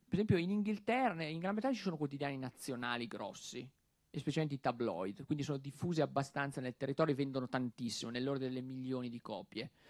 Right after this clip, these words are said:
Eh, ma in molti paesi, in Italia, ma anche per esempio negli Stati Uniti, in realtà i quotidiani, se noi pensiamo a, a, ai quotidiani, e anche in Germania, i quotidiani sono molto spesso locali.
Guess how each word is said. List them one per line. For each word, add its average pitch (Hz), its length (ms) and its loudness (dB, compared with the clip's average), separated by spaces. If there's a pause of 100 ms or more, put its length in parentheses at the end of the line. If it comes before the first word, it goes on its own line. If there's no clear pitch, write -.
(360)
Eh, 147 320 8 (100)
ma 156 200 2 (100)
in 170 180 -4 (140)
molti 214 360 0
paesi, 135 420 4
in 139 80 -4
Italia, 131 600 2
ma 143 80 -2
anche 180 160 -2
per 160 60 -4
esempio 156 240 -2
negli 147 100 -2
Stati 147 240 -4
Uniti, 131 300 -4
in 147 80 0
realtà 190 240 0
i 123 60 -2
quotidiani, 131 920 -4
se - 120 -10
noi 185 100 0
pensiamo 156 560 2
a, 135 200 4 (400)
a, 131 260 6
ai 139 160 4
quotidiani, 131 640 -2 (140)
e 147 80 -2
anche 170 180 0
in 160 80 -2
Germania, 131 720 0
i 160 80 -4
quotidiani 196 400 0
sono 156 160 -2
molto 190 260 2
spesso 170 300 0
locali. 143 600 2